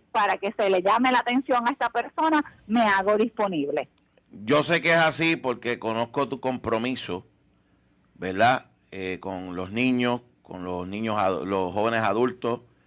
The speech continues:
Speaker 2: ¿verdad? Sé que te sacrificas, que te sientes parte de ellos, que te, que te disfruta, celebra el triunfo de cada uno de ellos.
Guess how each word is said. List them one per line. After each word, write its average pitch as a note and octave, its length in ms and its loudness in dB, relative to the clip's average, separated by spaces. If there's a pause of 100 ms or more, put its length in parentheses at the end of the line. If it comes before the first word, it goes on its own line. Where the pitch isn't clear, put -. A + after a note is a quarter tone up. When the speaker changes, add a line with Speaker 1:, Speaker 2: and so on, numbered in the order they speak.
(440)
Speaker 2:
¿verdad? A#2+ 440 2 (440)
Sé - 640 -2 (480)
que G#2 160 -6
te G#2+ 120 -6
sacrificas, G2+ 1080 -4 (720)
que G#2 140 -6
te G2+ 140 -6
sientes B2+ 400 -2
parte B2 520 -2
de A#2+ 140 2
ellos, C3+ 180 0
que B2 120 -2
te, A2 300 -4 (100)
que A2 160 -6
te A2 360 0
disfruta, B2+ 800 0 (380)
celebra C3+ 880 2 (680)
el A#2 240 -6
triunfo F3+ 720 0 (280)
de B2 280 -2
cada E3 300 4
uno E3 240 2
de C3 180 2
ellos. G2 280 -6